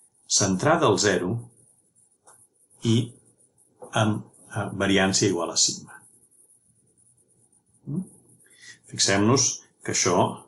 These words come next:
en el fons, és el mateix que dir que la I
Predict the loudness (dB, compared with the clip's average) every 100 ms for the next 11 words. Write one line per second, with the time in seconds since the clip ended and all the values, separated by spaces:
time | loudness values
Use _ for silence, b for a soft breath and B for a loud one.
0 | -12 -8 -6 -2 0 0 -2 -6 -14 -6
1 | -2 0 0 2 2 2 0 -6 _ _
2 | -10 -4 -2 -4 -4 0 2 2 -2